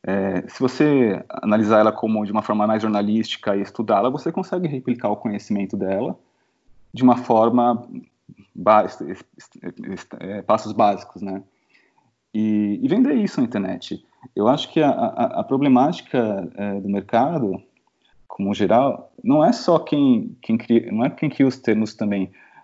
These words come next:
Ela não é que, é, os novos nomes, e sim também do, do empresário ou, enfim, do lojista, que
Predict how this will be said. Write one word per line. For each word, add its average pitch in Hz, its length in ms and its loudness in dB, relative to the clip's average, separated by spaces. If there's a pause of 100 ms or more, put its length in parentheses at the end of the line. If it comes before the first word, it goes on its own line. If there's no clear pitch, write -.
(120)
Ela 107 160 2
não 123 160 6
é 156 80 4
que, - 360 -2
é, 117 560 0 (200)
os 117 320 2
novos 110 200 4
nomes, 98 540 0 (100)
e 110 80 -2
sim 147 160 -6
também 165 220 0
do, 196 80 0
do 123 340 0
empresário 110 800 4
ou, 107 240 -2
enfim, 113 240 -6
do 98 120 -4
lojista, 98 720 -2 (520)
que 113 480 0